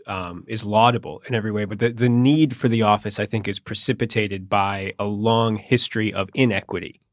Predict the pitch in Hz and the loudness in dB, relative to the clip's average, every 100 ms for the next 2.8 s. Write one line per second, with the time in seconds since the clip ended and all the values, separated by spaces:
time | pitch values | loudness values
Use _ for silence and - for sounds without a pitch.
0 | - 110 - 98 92 98 - 92 - 95 | -6 -4 -2 -4 -4 -10 -8 -10 -10 -10
1 | 101 - - - - _ - 107 147 202 | -12 -18 -20 -20 -20 _ 0 4 4 2
2 | 190 90 - _ _ _ _ | -4 -8 -12 _ _ _ _